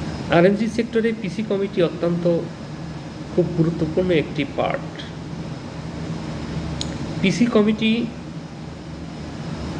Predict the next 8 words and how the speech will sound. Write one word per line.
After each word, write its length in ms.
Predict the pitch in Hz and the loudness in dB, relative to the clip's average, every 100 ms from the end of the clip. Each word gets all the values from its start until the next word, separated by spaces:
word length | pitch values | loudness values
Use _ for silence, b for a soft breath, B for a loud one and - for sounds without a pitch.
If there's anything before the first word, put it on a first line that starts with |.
| - - - - 151 | -4 -4 -4 2 8
মালিক 260 | 180 190 - - | 8 8 4 -2
পক্ষের 300 | - - 208 | -2 -2 -2
সাথে 220 | 175 - 160 160 | -2 0 -2 -2
কোনো 240 | 151 160 175 165 156 | 0 4 4 4 2
বিষয়ে 420 | 151 156 156 156 - - - - - - - - - 135 | 0 2 2 2 -2 -6 -10 -10 -10 -10 -10 -10 -2 2
টাকা 300 | 135 143 143 139 | 2 4 4 6
পয়সা, 340 | 135 135 143 139 135 | 6 6 2 2 2
লেনদেন, 560 | 135 131 127 127 131 | 2 2 0 2 0